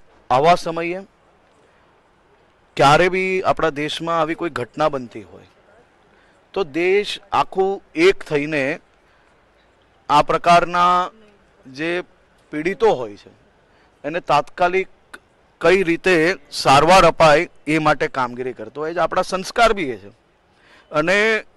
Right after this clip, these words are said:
ભૂતકાળથી લઈને ક્યારે બી તમે જોશો તો બધા જ લોકો એક થઈને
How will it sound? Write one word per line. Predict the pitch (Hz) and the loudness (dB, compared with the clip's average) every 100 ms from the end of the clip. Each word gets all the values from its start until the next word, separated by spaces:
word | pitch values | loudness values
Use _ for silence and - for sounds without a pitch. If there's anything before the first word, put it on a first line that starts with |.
| _ _ _ 127 127 | _ _ _ -20 -10
ભૂતકાળથી | 143 - 175 185 190 196 | -10 0 4 4 2 -2
લઈને | 190 196 196 | -4 -6 -8
ક્યારે | 208 175 226 | -4 0 0
બી | 208 | -2
તમે | 175 165 131 | -6 -8 -8
જોશો | 123 156 170 | -10 -12 -14
તો | 190 202 214 | -10 -8 -8
બધા | 151 139 180 214 | -8 -2 2 2
જ | |
લોકો | 190 185 190 202 214 _ | 0 -4 -2 -2 -4 _
એક | 190 226 - | -2 -2 -2
થઈને | - 175 180 175 170 214 | -6 -6 -4 -4 -4 -6